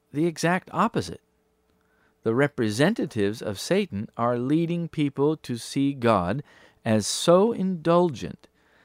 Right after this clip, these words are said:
that he will never punish you for your sins. This is the opposite extreme. But it is just as much a misrepresentation of God as is the image of the tyrant.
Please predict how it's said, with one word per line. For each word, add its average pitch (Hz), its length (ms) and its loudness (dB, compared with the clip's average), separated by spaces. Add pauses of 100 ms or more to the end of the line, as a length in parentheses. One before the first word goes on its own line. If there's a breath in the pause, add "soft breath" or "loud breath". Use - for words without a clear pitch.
(140 soft breath)
that 113 240 0
he 120 220 0
will 110 220 2
never 120 600 2
punish 143 540 -2
you 92 380 0
for 107 240 0
your 127 240 2
sins. 160 680 -4 (800)
This 107 280 2
is 104 280 -4
the 135 200 0
opposite 131 520 0
extreme. - 540 -6 (1000 soft breath)
But 143 180 6
it 156 200 0
is 131 300 0
just 185 460 0
as 190 180 -2
much 135 400 -2
a 110 120 -4
misrepresentation 135 1500 -4
of 98 200 -10
God 117 360 0 (440 soft breath)
as 120 300 0
is 104 320 0
the 123 160 -2
image 98 460 -4
of 120 260 -4
the 147 80 2
tyrant. 160 500 -6